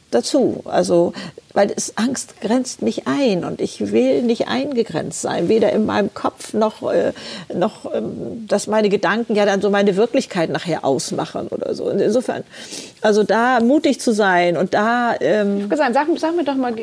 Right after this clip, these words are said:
Speaker 2: hast du zwei, drei, äh, gute
Speaker 1: Mhm.
Speaker 2: Punkte, Stichpunkte, Selbstvertrauen. Was hat ja was damit zu tun?
Speaker 1: Ja.
Speaker 2: Mir selber vertrauen,
Speaker 1: Ja.
Speaker 2: damit ich keine Angst habe.
Speaker 1: Ja,
Speaker 2: Weil du
Speaker 1: richtig.
Speaker 2: hast ja schon von anderen Menschen gesprochen, aber jetzt erstmal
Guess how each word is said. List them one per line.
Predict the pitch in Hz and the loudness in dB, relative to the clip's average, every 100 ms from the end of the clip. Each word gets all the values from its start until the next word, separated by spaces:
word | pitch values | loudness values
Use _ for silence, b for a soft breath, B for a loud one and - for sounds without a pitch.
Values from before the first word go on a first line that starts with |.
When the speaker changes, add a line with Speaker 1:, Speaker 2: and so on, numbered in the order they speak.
| - 247 247 240 | -6 -6 -6 -8
Speaker 2:
hast | 277 | -6
du | |
zwei, | 269 - 262 | -6 -4 -4
drei, | 262 262 269 | 0 2 2
äh, | 247 - 226 | 2 0 0
gute | 262 269 | 0 -2
Speaker 1:
Mhm. | 175 | 0
Speaker 2:
Punkte, | 196 - - | 2 2 0
Stichpunkte, | - 294 - 254 262 254 247 - | -4 -6 -4 -4 -2 0 0 0
Selbstvertrauen. | 233 269 - 247 - 180 156 | 0 0 0 -6 -4 -4 -2
Was | 190 | -2
hat | 294 | 2
ja | 226 | 2
was | 190 196 | 2 -2
damit | 185 180 | -6 -6
zu | - | -10
tun? | - 175 - | -8 -6 0
Speaker 1:
Ja. | 277 196 | 2 2
Speaker 2:
Mir | 254 269 | 2 2
selber | 226 262 302 | 2 2 0
vertrauen, | 294 262 220 262 269 285 | -2 -6 -8 -4 -2 2
Speaker 1:
Ja. | 285 269 285 254 | 4 4 2 2
Speaker 2:
damit | 233 214 220 | 2 0 -2
ich | 247 | -6
keine | - 190 254 | -4 -2 0
Angst | - 269 - - | 0 -2 -4 -6
habe. | 175 - | -2 2
Speaker 1:
Ja, | 262 | 4
Speaker 2:
Weil | 220 | 4
du | |
Speaker 1:
richtig. | 254 311 196 - | 2 2 0 0
Speaker 2:
hast | 240 247 | -4 -2
ja | 277 | -2
schon | - 247 | -4 -6
von | 226 | -4
anderen | 247 254 202 | -2 0 0
Menschen | 202 202 | -4 -4
gesprochen, | 190 - 208 202 | -6 -6 -6 -2
aber | 214 | -2
jetzt | 233 - | -2 -2
erstmal | 262 262 247 | -4 -4 -4